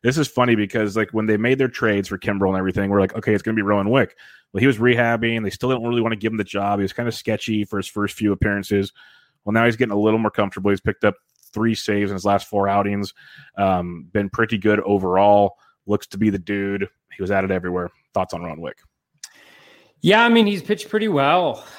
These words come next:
Speaker 2: Um, you know, I don't really see any holes in the profile necessarily. Like, he's never been,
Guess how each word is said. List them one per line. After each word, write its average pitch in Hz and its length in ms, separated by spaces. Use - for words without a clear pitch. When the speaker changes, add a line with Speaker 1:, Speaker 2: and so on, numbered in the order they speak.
Speaker 2:
Um, 123 680
you 120 120
know, 120 80
I 127 120
don't 143 140
really 143 200
see 147 220
any 139 160
holes 135 560
in 127 60
the 120 60
profile 131 460
necessarily. 139 680
Like, 127 220
he's 139 160
never 165 260
been, 175 640